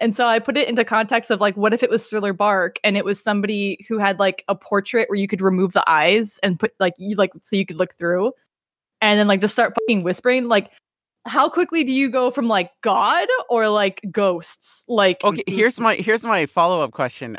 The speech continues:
Speaker 2: As, like, Devil Fruit, like, abilities become, like, more, like, pronounced and so on and so forth. So, like, like Luffy realizing, "Oh, I can, like, circulate my own blood faster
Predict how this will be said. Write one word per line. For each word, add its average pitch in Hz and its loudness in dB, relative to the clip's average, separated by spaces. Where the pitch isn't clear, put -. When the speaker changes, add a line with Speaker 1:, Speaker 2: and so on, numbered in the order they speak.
Speaker 2:
As, 160 0
like, 139 -2
Devil 147 -2
Fruit, 143 -4
like, 127 -2
abilities 131 -2
become, 120 -4
like, 120 -4
more, 127 0
like, 113 -4
pronounced 135 -4
and 135 -6
so 139 -2
on 127 -2
and 120 -6
so 127 -2
forth. 113 -4
So, 147 0
like, 123 -6
like 190 2
Luffy 185 -2
realizing, 151 0
"Oh, 220 4
I 202 4
can, 202 -4
like, 175 -2
circulate 190 -4
my 170 2
own 165 -2
blood 160 0
faster 143 -2